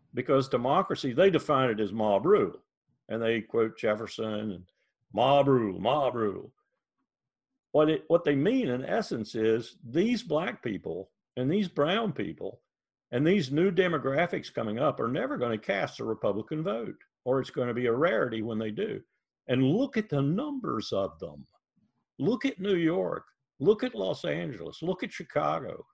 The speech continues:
Hell, look at Houston. Why did Governor Abbott declare there could only be one, be one drop box in Harris County with four and a half million people? Can you imagine four and a half million people trying to get to one drop box?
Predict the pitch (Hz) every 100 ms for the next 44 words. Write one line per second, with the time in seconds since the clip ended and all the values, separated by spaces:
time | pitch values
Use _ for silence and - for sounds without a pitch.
0 | _ 185 254 208 87 90 110 240 311 311
1 | - 247 339 - - 76 - _ _ -
2 | 139 196 208 160 127 156 170 156 143 -
3 | 120 131 117 98 - _ _ _ _ -
4 | 131 143 151 147 143 131 139 143 127 131
5 | 123 - 127 127 151 135 120 143 104 98
6 | 92 - 139 110 123 120 123 - 165 165
7 | 120 101 101 _ 127 131 143 139 113 104
8 | 107 110 101 110 135 247 302 - - 147
9 | 185 131 120 139 180 180 139 139 151 139
10 | 131 - 135 - 151 110 147 151 214 -
11 | - - 151 143 131 117 110 127 170 131
12 | 147 214 285 269